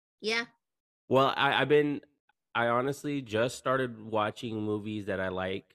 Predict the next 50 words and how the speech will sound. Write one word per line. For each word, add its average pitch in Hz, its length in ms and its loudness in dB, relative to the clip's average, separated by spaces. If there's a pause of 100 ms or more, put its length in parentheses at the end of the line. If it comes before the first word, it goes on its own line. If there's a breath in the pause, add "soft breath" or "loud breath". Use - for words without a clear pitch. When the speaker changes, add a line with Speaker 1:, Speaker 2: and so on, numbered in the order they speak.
Speaker 2:
that 104 120 0
I 101 120 2
know 113 420 2 (160)
in 104 460 0
Spanish. 117 540 -4 (1300)
And 165 100 6
it's 220 140 4
Speaker 1:
They 254 60 4
say 285 260 6
the 294 60 6
Speaker 2:
confusing. 254 200 2
Speaker 1:
best 285 220 2
way 339 120 -2
to 320 100 -2
do 330 140 -2
it 349 80 0
is 294 160 -2
watch 240 180 2 (200)
Disney 214 360 -2
movies 180 400 -2
in 180 100 0
Speaker 2:
It, 147 120 6
Speaker 1:
Spanish. 180 460 -2
Speaker 2:
but 170 160 4
it's 180 140 -2
confusing, 180 540 0
man. 127 340 -2 (160)
It's 147 140 -4
confu-, 139 240 -10
okay, 131 240 -2
'cause 127 160 -2
there's 135 160 -2
two 196 160 -4
different 160 260 -4
things 139 180 -2
going 101 260 0
on, - 180 -10 (420)
right? 110 240 2
They 127 140 2
suggest 143 460 -2
that 117 160 0
you 117 100 -4
watch 117 460 0
the 180 80 -6
movie 139 400 -2
that 117 180 -4 (160)
maybe 127 400 -2
that 120 140 -2
you 117 120 -2
know 101 460 -2